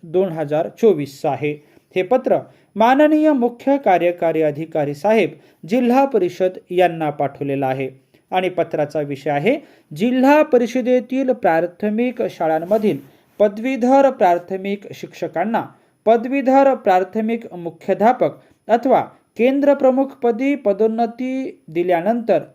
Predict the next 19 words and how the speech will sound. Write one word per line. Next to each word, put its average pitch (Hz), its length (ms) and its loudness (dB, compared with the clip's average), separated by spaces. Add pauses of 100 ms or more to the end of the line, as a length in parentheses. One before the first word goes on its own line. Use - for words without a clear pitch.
(100)
वेतन 240 640 2
निश्चिती 226 520 -6
करताना 180 720 -2 (180)
एक 226 380 2
वेतनवाढ 170 800 -2 (160)
देण्याबाबतचं 160 840 -4 (440)
हे 208 320 4
महत्त्वाचं 170 840 -4
पत्र 156 340 -4
आहे 156 320 0 (440)
आणि 202 160 -2 (100)
त्या 196 120 4
अनुषंगाने 180 800 -4 (180)
एक 220 260 4
संदर्भसुद्धा 208 1000 -2
आपल्याला 156 380 -2
या 190 200 0
ठिकाणी 143 480 -6 (160)
दिसतो. 175 580 -4